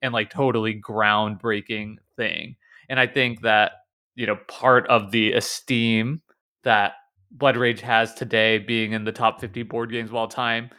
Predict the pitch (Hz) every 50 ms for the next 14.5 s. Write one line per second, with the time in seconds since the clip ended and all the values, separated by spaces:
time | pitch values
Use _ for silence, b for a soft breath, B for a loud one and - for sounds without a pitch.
0 | b b b b b 160 165 156 151 160 - - 160 139 117 120 120 123 120 -
1 | 135 113 117 117 113 110 104 127 123 117 113 110 110 110 107 110 110 104 104 110
2 | 113 107 98 120 110 - 107 110 117 123 143 151 - 120 113 113 113 117 117 -
3 | - 113 110 110 107 110 101 101 120 113 - - 120 110 101 - 117 110 107 107
4 | 107 107 107 107 107 110 113 - B B B B B - 131 120 107 131 123 110
5 | 120 113 107 104 - _ _ _ _ _ _ _ _ - 135 123 117 113 117 -
6 | - - - - 139 127 113 113 107 98 98 _ _ _ _ _ _ _ - 165
7 | - - 151 131 123 - 139 120 113 113 113 117 113 117 110 110 107 - _ _
8 | _ _ _ _ _ _ - 139 127 110 117 - - 123 113 117 117 117 113 -
9 | - 135 123 117 110 104 - 123 117 104 104 110 110 113 107 127 123 117 120 135
10 | 135 135 135 127 123 139 139 139 139 - - - 156 147 143 143 143 - - -
11 | _ - - 151 139 - - 131 131 131 131 135 147 156 156 - - - - -
12 | 135 123 113 101 98 113 113 110 107 107 101 98 _ _ - 123 123 123 123 120
13 | 117 - - 139 113 110 104 - - - 110 87 98 95 113 - - - - 113
14 | 104 101 82 78 85 95 - 117 -